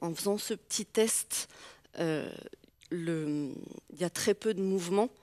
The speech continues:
encore une fois, ça dépend des chevaux, parce que les chevaux qui sont très denses, on va avoir moins de possibilités de contraction des muscles de la sangle thoracique, donc ça montera moins. Euh, un,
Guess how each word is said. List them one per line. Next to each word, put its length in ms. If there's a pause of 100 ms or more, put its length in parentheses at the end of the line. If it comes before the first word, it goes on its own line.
(1500)
encore 240
une 80
fois, 120
ça 160
dépend 540
des 180
chevaux, 300
parce 200
que 120
les 100
chevaux 240
qui 140
sont 160
très 260
denses, 580 (100)
on 100
va 140
avoir 280
moins 380
de 400
possibilités 960
de 520
contraction 640
des 140
muscles 360
de 60
la 160
sangle 280
thoracique, 540 (400)
donc 120
ça 160
montera 400
moins. 220 (1400)
Euh, 340
un, 180